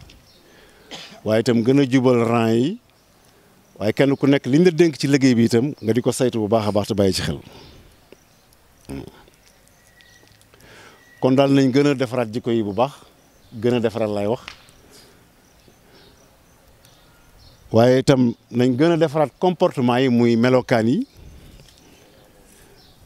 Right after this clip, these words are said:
moo xam ci jëmm la, moo xam ci wax la, moo xam ci jëf la. Loolu itam aussi nañ ci bàyyiwaat xel bu baax a baax a baax.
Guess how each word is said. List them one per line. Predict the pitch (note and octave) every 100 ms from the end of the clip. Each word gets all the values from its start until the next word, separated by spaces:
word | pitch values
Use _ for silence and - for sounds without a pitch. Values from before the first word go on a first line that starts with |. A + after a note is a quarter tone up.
| - - -
moo | A2+
xam | A#2+ C#3+ B2+
ci | D3+
jëmm | B2+ D#3+ D3 C#3
la, | C#3 B3 - - - - _ _ _ _
moo | G#2+ A#2
xam | C3+ C3
ci | -
wax | C3+ B2
la, | B2
moo | B2 B2+
xam | B2+ B2
ci | A2+
jëf | A#2 G2+
la. | F2 - -
Loolu | G2+ A2+
itam | A2 B2+
aussi | A#2 B2
nañ | A#2
ci | A2
bàyyiwaat | A2+ G#2+ G#2
xel | A2
bu | G2
baax | F#2+ F2+
a | F2+
baax | E2+
a | E2+
baax. | D2+